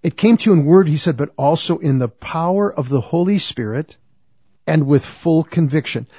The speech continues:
This is when the word of God is going out in a healthy way through the church, right? It comes out in word, gets confirmed by the power of the Holy Spirit, and it leads to full conviction.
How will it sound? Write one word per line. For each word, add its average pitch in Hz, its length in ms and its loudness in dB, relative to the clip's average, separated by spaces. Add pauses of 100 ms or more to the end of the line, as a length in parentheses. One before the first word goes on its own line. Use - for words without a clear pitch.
(220)
This 151 320 2
is 190 140 -2
when 190 260 4
the 175 80 4
word 170 240 4
of 151 80 0
God 143 300 -2
is 123 120 -4
going 143 300 2
out 131 160 2
in 120 120 -2
a 120 40 -6
healthy 139 300 -4
way 127 220 -4
through 170 320 2
the 135 80 0
church, 110 360 -8
right? 165 200 -2 (260)
It 135 160 -8
comes 147 300 0
out 147 160 4
in 127 160 2
word, 208 440 4 (600)
gets - 220 -6
confirmed 185 600 0
by 143 100 2
the 131 80 -2
power 160 360 0
of 135 60 2
the 123 100 -2
Holy 123 260 -6
Spirit, 233 580 -4 (720)
and 156 140 4
it 147 100 0
leads 165 380 2
to 160 100 2
full 156 220 -2
conviction. 127 640 -4